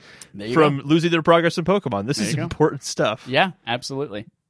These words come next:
Speaker 2: That's what they made this for. They made it for drunk teenagers who shouldn't be drinking yet.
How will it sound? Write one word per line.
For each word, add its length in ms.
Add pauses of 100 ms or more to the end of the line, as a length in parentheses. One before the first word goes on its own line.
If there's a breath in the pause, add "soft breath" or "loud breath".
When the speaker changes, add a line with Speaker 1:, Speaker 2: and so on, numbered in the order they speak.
(160)
Speaker 2:
That's 180
what 60
they 60
made 200
this 140
for. 180
They 60
made 120
it 60
for 100
drunk 320
teenagers 500
who 80
shouldn't 380
be 80
drinking 340
yet. 160